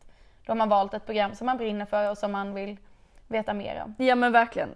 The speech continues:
Speaker 2: Alltså, jag kommer bara ihåg de här proven, liksom, i typ så här historia som är verkligen ett av de absolut, eh, värsta ämnen.
Speaker 1: Mhm.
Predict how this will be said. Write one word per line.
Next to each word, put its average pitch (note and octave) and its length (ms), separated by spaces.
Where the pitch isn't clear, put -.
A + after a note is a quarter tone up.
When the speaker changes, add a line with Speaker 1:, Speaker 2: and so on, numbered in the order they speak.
Speaker 2:
Alltså, G#3 400
jag G#3 140
kommer A3 120
bara G#3+ 160
ihåg F#3+ 180
de G3+ 100
här G#3 80
proven, F#3 380
liksom, F#3 340
i F#3 160
typ - 160
så F#3+ 80
här F#3 80
historia F#3 480
som F#3+ 200
är F3 60
verkligen - 320
ett A3 140
av G3+ 60
de G#3 100
absolut, - 480
eh, - 80
värsta A#3 320
ämnen. A3+ 220
Speaker 1:
Mhm. B3+ 200